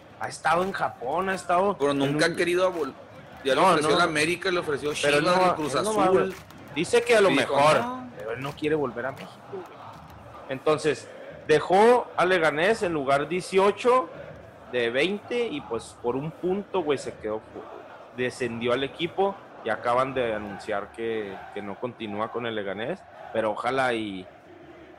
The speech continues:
Speaker 1: y, este, pues, tenga otra oportunidad, güey, en España, güey. ¿Cómo no? La
Speaker 2: Pues
Speaker 1: gente
Speaker 2: ya
Speaker 1: es,
Speaker 2: que
Speaker 1: la
Speaker 2: vaya
Speaker 1: neta, la
Speaker 2: algo más chida, güey. Ojalá vaya a la M L S o a México no creo que vuelva, güey. Pero que vaya a la M L S a dar show allá y a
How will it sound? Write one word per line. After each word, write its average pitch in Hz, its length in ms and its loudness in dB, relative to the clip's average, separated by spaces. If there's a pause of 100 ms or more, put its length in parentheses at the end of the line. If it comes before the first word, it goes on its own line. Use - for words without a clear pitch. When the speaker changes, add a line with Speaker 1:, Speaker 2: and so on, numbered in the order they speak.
(240)
Speaker 1:
y, 101 120 -8
este, 92 580 -10 (140)
pues, 92 220 -12
tenga 110 240 -2
otra 143 180 0
oportunidad, 135 680 -6
güey, 180 160 -4
en 165 60 -4
España, 208 460 -4
güey. 311 200 -10 (380)
¿Cómo 165 220 -2
no? 202 200 2
La 233 100 4
Speaker 2:
Pues - 60 -4 (120)
Speaker 1:
gente 185 60 2
Speaker 2:
ya 190 80 6
Speaker 1:
es, - 60 -2
Speaker 2:
que - 60 2
Speaker 1:
la - 80 8
Speaker 2:
vaya 247 220 4
Speaker 1:
neta, 262 100 6
la 254 80 4
Speaker 2:
algo 247 300 2
más 247 240 0
chida, 247 360 -8
güey. 247 240 -6
Ojalá 196 340 4
vaya 220 180 6
a - 20 4
la 208 120 4
M 196 160 0
L 202 420 4
S 196 480 2
o 156 320 2 (100)
a 151 80 -2
México 214 340 -2
no 190 140 0
creo 208 220 0
que 170 100 -4
vuelva, 131 360 2
güey. 101 120 -6 (1160)
Pero 139 240 2
que 147 80 2
vaya 143 180 6
a 180 40 4
la 180 100 4
M 170 160 0
L 185 160 2
S 185 120 0
a 196 60 6
dar 190 220 6
show 190 320 0
allá 190 480 0
y 190 100 2
a 131 260 4